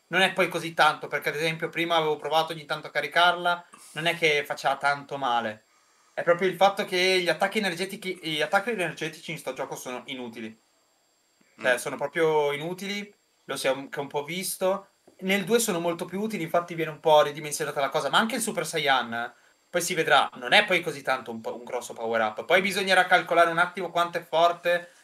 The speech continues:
Speaker 1: perché c'è un modo per calcolarlo, no? Nel caso ci sia appunto un secondo episodio.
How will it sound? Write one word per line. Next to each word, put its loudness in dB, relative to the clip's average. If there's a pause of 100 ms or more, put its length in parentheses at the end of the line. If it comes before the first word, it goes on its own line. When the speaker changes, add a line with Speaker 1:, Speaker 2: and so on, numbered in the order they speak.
Speaker 1:
perché -2
c'è -2
un -4
modo 2
per -4
calcolarlo, 0
no? -20 (540)
Nel -4
caso 2
ci -12
sia -4
appunto -6
un -6
secondo -12
episodio. -6